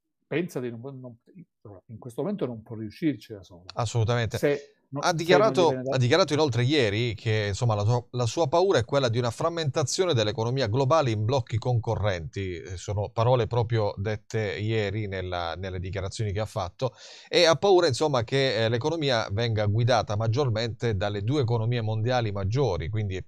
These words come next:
Speaker 2: potrebbero esserci implicazioni di vasta portata come instabilità e multipolarità. Parole proprio dette dalla Lagarde ieri.
Speaker 1: Eh, certo, perché chiaramente ne-, nel-, nelle fasi di difficoltà, come abbiamo spiegato,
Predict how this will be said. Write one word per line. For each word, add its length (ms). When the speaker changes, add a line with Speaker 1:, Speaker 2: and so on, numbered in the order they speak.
Speaker 2:
potrebbero 480
esserci 380
implicazioni 720
di 120
vasta 300
portata 480
come 320
instabilità 920
e 160
multipolarità. 960
Parole 380
proprio 340
dette 400
dalla 240
Lagarde 440
ieri. 240
Speaker 1:
Eh, 600
certo, 380
perché 260
chiaramente 440
ne-, 140
nel-, 300
nelle 360
fasi 560
di 140
difficoltà, 920
come 160
abbiamo 260
spiegato, 840